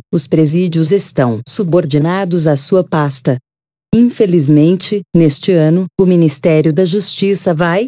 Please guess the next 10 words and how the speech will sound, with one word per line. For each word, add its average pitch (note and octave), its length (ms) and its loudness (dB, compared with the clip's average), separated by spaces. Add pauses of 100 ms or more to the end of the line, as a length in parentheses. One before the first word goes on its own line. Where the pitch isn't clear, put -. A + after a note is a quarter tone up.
investir E3+ 480 0
na D3+ 140 2
área D3 260 2
menos D#3 400 2
do D#3+ 140 0
que F#3+ 100 -6
investiu E3+ 560 0
no G3 140 0
ano D3+ 260 2
passado. A#2+ 680 -4